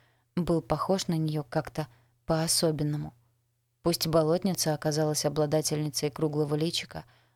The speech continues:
аккуратного носика и бровей в разлёт, а у этого мрачного типа,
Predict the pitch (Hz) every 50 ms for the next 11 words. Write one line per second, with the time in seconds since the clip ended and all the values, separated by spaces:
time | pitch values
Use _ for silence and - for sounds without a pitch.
0 | _ _ _ 165 - - 170 165 156 151 - 165 151 151 156 151 160 170 170 -
1 | - 156 - - 151 151 151 147 151 156 151 151 160 156 147 147 156 151 147 147
2 | 156 175 190 - - - _ _ _ _ _ _ _ _ 190 190 185 185 208 220
3 | - 226 196 190 180 170 170 160 - - - 160 151 151 151 - - 156 147 -
4 | 180 185